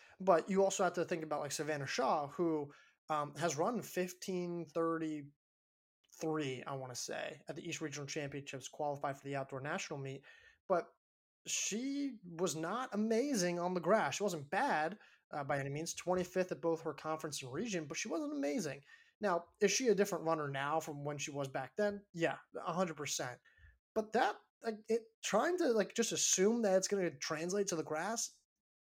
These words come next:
isn't, like, a hundred percent a guarantee. Now, I,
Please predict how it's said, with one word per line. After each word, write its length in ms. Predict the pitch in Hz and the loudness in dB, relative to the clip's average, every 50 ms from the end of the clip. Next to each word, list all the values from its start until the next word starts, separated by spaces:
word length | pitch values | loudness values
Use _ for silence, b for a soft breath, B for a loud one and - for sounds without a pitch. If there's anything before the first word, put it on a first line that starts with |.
| _ - | _ 2
isn't, 360 | 202 240 269 269 311 294 294 - _ _ _ - | 4 4 4 2 0 -2 -4 -8 _ _ _ 0
like, 140 | 185 165 156 | 2 2 2
a 80 | 160 | 2
hundred 440 | 147 143 - - 214 226 214 208 190 | -2 -2 0 4 4 4 4 4 0
percent 280 | 175 160 - - 170 156 | -2 -2 -2 -2 -2 -2
a 60 | 147 | -2
guarantee. 600 | 143 151 143 139 135 131 - - 151 156 156 - _ - | -2 -2 0 -2 -2 -4 -8 -8 -8 -10 -12 -16 _ -10
Now, 260 | - 160 147 135 120 - b b b b b b b b _ _ _ _ - | -6 -4 -4 -4 -4 -8 b b b b b b b b _ _ _ _ 2
I, 120 | 180 175 | 2 2